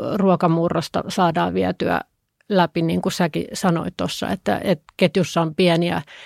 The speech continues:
tekijöitä, yksin ei välttämättä pärjää tai yksin ei ole, ei ole sanan säilää niin paljon, että voi,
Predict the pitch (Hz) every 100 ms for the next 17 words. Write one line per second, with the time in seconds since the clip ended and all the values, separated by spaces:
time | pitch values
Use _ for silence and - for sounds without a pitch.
0 | - - 160 170 165 156 156 190 - -
1 | 165 165 160 160 - 165 156 - 151 160
2 | 165 170 160 - - 165 165 151 170 160
3 | 156 156 - - 180 175 175 - - 190
4 | 180 170 - - - 185 170 165 175 175
5 | 175 170 165 170 170 170